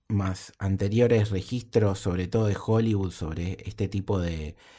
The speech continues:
de, de cambio de lenguaje de, de nuestros mangas, eh, favoritos, eh, ha-, hacían que uno tenga miedo. Nos preocupaba también que esté Netflix detrás.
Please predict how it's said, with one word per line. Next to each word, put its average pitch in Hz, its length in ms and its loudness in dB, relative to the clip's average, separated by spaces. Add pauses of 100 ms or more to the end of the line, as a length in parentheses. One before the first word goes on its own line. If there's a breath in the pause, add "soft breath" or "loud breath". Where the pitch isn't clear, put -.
(380 loud breath)
de, - 300 -8
de 82 280 -6
cambio 110 380 4
de 98 80 2
lenguaje 104 640 2
de, 90 260 0
de 87 140 -2
nuestros 90 380 -2
mangas, 101 640 0 (240)
eh, 85 500 -8
favoritos, 113 800 0 (180 loud breath)
eh, 90 280 -2
ha-, - 280 -12
hacían 98 360 2
que 101 80 0
uno 98 160 2
tenga 110 260 4
miedo. 131 640 6 (720 soft breath)
Nos 113 200 2
preocupaba 107 580 2
también 107 280 4
que 104 100 2
esté 95 360 0
Netflix 101 460 0
detrás. 117 520 0